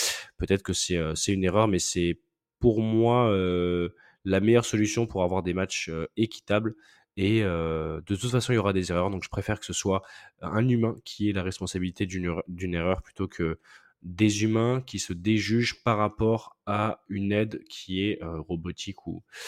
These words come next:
ou technologique. Par contre, euh, je trouve que la goal line technologique est la meilleure innovation qu'on ait pu avoir. Et là, je suis totalement d'accord, euh,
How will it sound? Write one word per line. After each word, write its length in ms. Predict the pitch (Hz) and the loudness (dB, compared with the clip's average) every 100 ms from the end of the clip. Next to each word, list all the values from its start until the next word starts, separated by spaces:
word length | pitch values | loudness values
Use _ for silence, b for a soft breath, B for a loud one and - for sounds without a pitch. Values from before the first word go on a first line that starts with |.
| B B 120 | B B 6
ou 100 | 151 | 8
technologique. 600 | 156 147 139 117 104 - | 8 10 10 8 4 2
Par 220 | 127 - | 2 4
contre, 340 | 170 165 - - | 4 2 0 0
euh, 420 | 110 107 107 104 | 2 4 4 2
je 120 | 101 | 0
trouve 280 | 101 - 90 | 0 0 0
que 120 | - | 0
la 500 | 107 98 98 92 92 | 0 2 2 0 0
goal 180 | 92 117 | 4 6
line 160 | 123 120 | 6 6
technologique 640 | 117 113 107 104 123 - | 0 2 2 2 0 2
est 80 | 110 | 2
la 100 | 98 | 4
meilleure 480 | 98 101 104 95 87 | 4 4 4 2 0
innovation 640 | 95 95 92 90 101 101 | 0 0 -2 -4 -6 -6
qu'on 160 | - 90 | -4 -4
ait 80 | |
pu 160 | 92 95 | -2 -2
avoir. 300 | 87 95 92 | 0 0 0
Et 60 | 90 | 0
là, 120 | 92 | -2
je 80 | - | -4
suis 220 | 82 78 | -8 -8
totalement 420 | - 98 92 92 | -6 -2 -2 -2
d'accord, 360 | 87 - | -2 -4
euh, 40 | 90 | -4